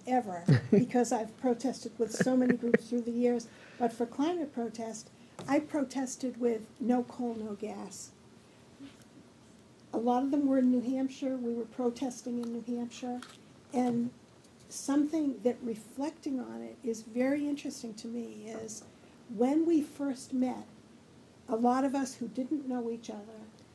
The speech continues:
Speaker 1: we, we identified three goals. The third goal was to shut down the coal-powered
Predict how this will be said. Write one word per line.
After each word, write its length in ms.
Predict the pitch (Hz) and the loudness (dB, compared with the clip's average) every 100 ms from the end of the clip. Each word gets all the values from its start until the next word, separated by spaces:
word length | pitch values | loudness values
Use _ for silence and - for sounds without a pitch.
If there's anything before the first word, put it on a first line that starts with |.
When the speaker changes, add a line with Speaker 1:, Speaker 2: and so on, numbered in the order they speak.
| - - - - - - - - - | -20 -20 -20 -20 -20 -20 -14 -10 0
Speaker 1:
we, 160 | 262 - | 0 4
we 200 | 254 294 | 4 4
identified 720 | 262 254 240 240 - 240 220 | 2 0 0 -2 -2 -4 -4
three 340 | - - 254 247 | -8 -8 -4 -4
goals. 640 | 233 226 214 214 - - - - - - | -4 -6 -8 -10 -14 -16 -18 -20 -20 -12
The 60 | 214 | -10
third 680 | - - - 349 415 415 262 | -10 -12 -2 2 2 2 -2
goal 480 | 208 202 185 208 214 - - - - - - - | -8 -8 -10 -14 -16 -20 -20 -20 -20 -20 -16 2
was 320 | 240 233 - | 4 4 0
to 140 | - | -8
shut 340 | 226 - 269 277 - | -8 -6 -6 -6 -4
down 400 | 247 247 240 240 | -2 0 0 -2
the 60 | 240 | -6
coal-powered 760 | - 262 247 240 240 233 226 | -6 0 0 0 -6 -6 -8